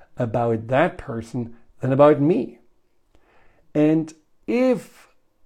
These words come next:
this person treat me like this? Do I really deserve to be treated like this? Or do I deserve to be treated with greater respect? And then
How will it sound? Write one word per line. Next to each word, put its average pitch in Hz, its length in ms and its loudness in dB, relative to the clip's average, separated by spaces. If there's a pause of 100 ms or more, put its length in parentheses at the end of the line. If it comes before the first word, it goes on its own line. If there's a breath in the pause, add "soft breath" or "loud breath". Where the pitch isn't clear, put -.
(120)
this 151 240 2
person - 640 -6
treat 160 360 -2
me 139 180 0
like 123 320 -6
this? - 420 -16 (480)
Do 220 140 6
I 240 40 10
really 254 260 4
deserve 208 800 0
to 147 100 -8
be 143 120 -2
treated 139 380 -4
like 127 240 -6
this? 127 260 -6
Or 202 380 2
do 156 220 2
I 165 120 2
deserve 151 520 -2
to 185 60 -8
be 175 120 -6
treated 143 520 -4
with 151 240 -2 (420 soft breath)
greater 135 560 2
respect? - 840 -8 (840)
And 117 160 -6
then 202 420 0